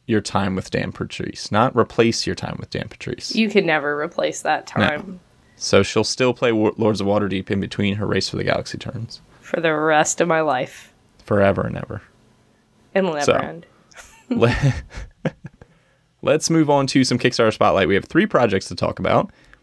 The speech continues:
Speaker 1: Two that we got preview copies of, and one that Tiffany B backed. So first up, let's talk about Wanted Earth. Wanted Earth is from Shadow Squirrel Games.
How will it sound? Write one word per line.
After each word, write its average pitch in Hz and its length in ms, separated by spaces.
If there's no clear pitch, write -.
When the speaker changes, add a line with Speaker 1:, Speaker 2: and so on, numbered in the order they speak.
Speaker 1:
Two 151 300
that 131 140
we 120 140
got 110 280
preview 101 260
copies 98 340
of, 113 240
and 95 180
one 98 160
that 95 120
Tiffany 98 340
B 95 160
backed. 101 440
So - 180
first - 280
up, 143 120
let's 127 140
talk 123 160
about 98 240
Wanted 104 440
Earth. - 420
Wanted 156 260
Earth 151 200
is 135 120
from 101 180
Shadow 123 420
Squirrel 113 460
Games. 113 680